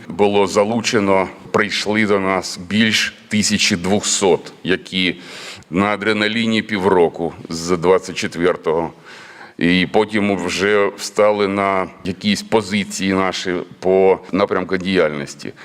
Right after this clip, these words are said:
Партнерські організації, більш ста організацій, які співпрацюють, е, саме на Харківщині з Червоним Хрестом. Також це дійсно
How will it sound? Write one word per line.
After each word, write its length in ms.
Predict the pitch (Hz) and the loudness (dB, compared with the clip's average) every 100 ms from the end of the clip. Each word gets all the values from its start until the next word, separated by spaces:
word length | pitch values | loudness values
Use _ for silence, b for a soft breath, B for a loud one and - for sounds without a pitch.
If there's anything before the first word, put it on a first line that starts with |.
| B B | B B
Партнерські 580 | 117 120 120 127 113 117 | -2 -2 -2 -4 -2 -2
організації, 840 | 101 101 98 82 78 69 - 71 65 | 0 0 -2 0 -2 -2 -8 -10 -8
більш 340 | 82 113 107 | 0 2 2
ста 540 | - - 104 107 107 104 B - | -2 0 4 4 2 -4 B 0
організацій, 760 | 90 95 104 92 101 110 - 92 | 2 4 0 2 2 2 -2 -4
які 340 | 87 - 92 | -4 -4 -6
співпрацюють, 960 | 87 85 - 90 - - 101 95 - - | -4 -4 -2 -2 -2 -4 -2 -2 -2 -6
е, 160 | 53 76 | -6 -4
саме 360 | - 104 95 | 0 0 0
на 300 | 90 90 90 | -2 0 0
Харківщині 720 | 87 110 110 101 95 - 90 87 | 0 0 0 -6 -10 -6 -4 -4
з 320 | 80 80 85 | -4 -2 -2
Червоним 480 | - 90 95 95 90 | 0 4 4 4 0
Хрестом. 520 | 90 - - 69 53 - _ - 90 | 0 -2 2 0 0 -10 _ -6 -4
Також 540 | - - 113 110 - - | -2 -2 0 0 -2 -8
це 380 | - 95 87 78 B B - | 0 4 4 2 B B -14
дійсно 600 | 80 101 98 - 90 | -2 0 0 0 -2